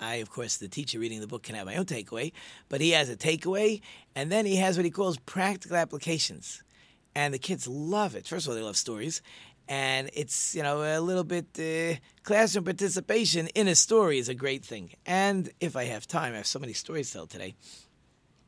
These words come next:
If we have time, we will try to start getting to some of those stories. They are really, really very, very important. Okay. This week's Torah portion is a fascinating Torah portion,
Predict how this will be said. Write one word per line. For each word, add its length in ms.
If 180
we 80
have 160
time, 240
we 120
will 100
try 260
to 80
start 220
getting 260
to 80
some 160
of 60
those 140
stories. 280
They 120
are 100
really, 320
really 440
very, 540
very 340
important. 560
Okay. 360
This 320
week's 220
Torah 260
portion 520
is 240
a 320
fascinating 920
Torah 220
portion, 420